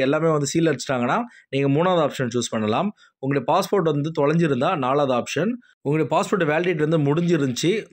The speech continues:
முடிஞ்சிருந்து மூணு வருஷம் ஆ-, மேல ஆயிருந்ததுன்னா, அஞ்சாவது ஆப்ஷன். மூணு வருஷத்துக்குள்ள இருந்ததுன்னா, ஆறாவது ஆப்ஷன் வந்து நீங்க சூஸ் பண்ணணும். கண்டிப்பா இதுல ஏதாவது ஒரு கேட்டகரி தான் ரீஇஷ்யூ பாஸ்போர்ட் வந்து இருக்கும்.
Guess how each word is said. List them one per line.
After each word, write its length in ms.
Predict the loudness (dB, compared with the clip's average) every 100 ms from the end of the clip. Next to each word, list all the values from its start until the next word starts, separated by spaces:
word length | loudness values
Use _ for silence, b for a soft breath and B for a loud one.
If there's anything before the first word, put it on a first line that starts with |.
| -2
முடிஞ்சிருந்து 420 | 0 0 2 2
மூணு 100 | 2
வருஷம் 280 | 2 2 0
ஆ-, 80 | 0
மேல 240 | 0 0 2
ஆயிருந்ததுன்னா, 440 | 2 2 0 0 -2 -4 B B -2
அஞ்சாவது 280 | 2 2 2
ஆப்ஷன். 280 | 0 -2 -2 -6 B -2
மூணு 220 | 2 2
வருஷத்துக்குள்ள 500 | 2 0 0 2 2
இருந்ததுன்னா, 320 | 2 2 0 2
ஆறாவது 240 | 2 2 0
ஆப்ஷன் 200 | 0 -2
வந்து 140 | 0
நீங்க 120 | -2 -2
சூஸ் 180 | -4 -4
பண்ணணும். 340 | -2 -2 -2 -6 -14 -16
கண்டிப்பா 400 | -8 -4 -2 0
இதுல 200 | 0 2
ஏதாவது 280 | 0 2 0
ஒரு 80 | 0
கேட்டகரி 320 | -4 -4 -2
தான் 140 | -2 0
ரீஇஷ்யூ 280 | 0 -2 -4
பாஸ்போர்ட் 340 | -6 -6 -6
வந்து 140 | -4 -4
இருக்கும். 360 | -4 -6 -8